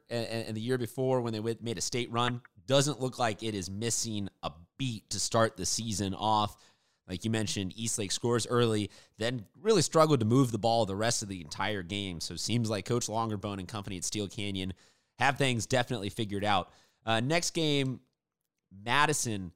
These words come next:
they lose Keenan Christian, which I think had everybody consensus being like, "Can Keontae Springs make it, make an adjust-, like, what is this team gonna be this year?"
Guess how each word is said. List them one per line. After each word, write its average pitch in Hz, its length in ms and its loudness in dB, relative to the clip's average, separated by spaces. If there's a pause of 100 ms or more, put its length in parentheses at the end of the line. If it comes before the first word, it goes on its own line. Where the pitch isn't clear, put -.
(160)
they 110 160 -4
lose 151 380 2
Keenan 156 360 -6
Christian, 107 520 -6 (300)
which 107 340 -4 (120)
I 98 120 -4
think 123 380 -6 (580)
had 127 340 0
everybody 131 800 -2
consensus 127 800 -4
being 117 360 -6
like, 85 360 -10 (160)
"Can 143 360 -4
Keontae 143 480 -4
Springs 127 440 -6
make 113 360 -6
it, 131 140 -8 (260)
make 143 220 -2
an 143 80 0
adjust-, 139 480 -4
like, 131 180 -4 (480)
what 311 160 6
is 277 120 2
this 226 120 -4
team 208 140 -2
gonna 165 160 -4
be 123 120 -6
this 80 240 -8
year?" 69 120 -12